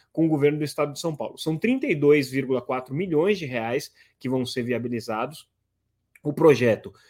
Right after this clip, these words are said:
é, pretende criar, é, pro-, incentivar programas de conectividade no Vale do Ribeira, que é uma das regiões aí mais carentes hoje de conectividade,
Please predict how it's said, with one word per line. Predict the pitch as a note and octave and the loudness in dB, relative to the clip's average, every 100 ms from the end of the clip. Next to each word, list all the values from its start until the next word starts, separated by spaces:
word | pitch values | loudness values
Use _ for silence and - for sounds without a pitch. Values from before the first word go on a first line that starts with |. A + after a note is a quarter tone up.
| _ - | _ -2
é, | B2 | 0
pretende | A#2+ D3+ C#3+ D#3 D#3+ E3 C#3+ - _ - | 2 2 2 2 2 0 -4 -12 _ -6
criar, | - D3 B2+ A2+ - - | 0 2 2 -4 -12 -6
é, | A#2+ A#2 | -4 -4
pro-, | A#2 D3+ D3+ E3 | -2 -2 -2 -6
incentivar | F3+ E3+ F3 E3 D#3+ C3+ F#3 | -4 -4 -2 -2 -2 -4 -2
programas | F3 D3+ D3 C#3 | -2 0 2 0
de | C3 C#3+ C#3+ C3 | -2 -4 -6 -10
conectividade | - C#3+ C3+ - B2+ B2 A2+ A#2 | -6 -4 -4 -6 -10 -8 -6 -4
no | C#3+ E3 | -2 -2
Vale | C3 A2+ | -2 -4
do | A#2 | -4
Ribeira, | A2+ A2+ A#2 C#3 F3 _ _ _ | -6 -2 2 2 0 _ _ _
que | C#3+ | 2
é | |
uma | D3 C#3 | 2 0
das | B2+ | -4
regiões | A#2 A#2+ B2 B2 A#2+ | -4 -4 -4 -4 -4
aí | A#2 A#2+ A#2 | -2 -2 -4
mais | A#2 C#3 - | -4 -4 -4
carentes | C#3 A2+ C#3 E3 B2+ A#2 | -4 -2 -2 -4 -6 -4
hoje | B2 A2+ | -4 -4
de | A#2 | -6
conectividade, | A#2 A#2+ A#2 A2+ A2 A#2 A2 | -6 -8 -10 -14 -10 -8 -8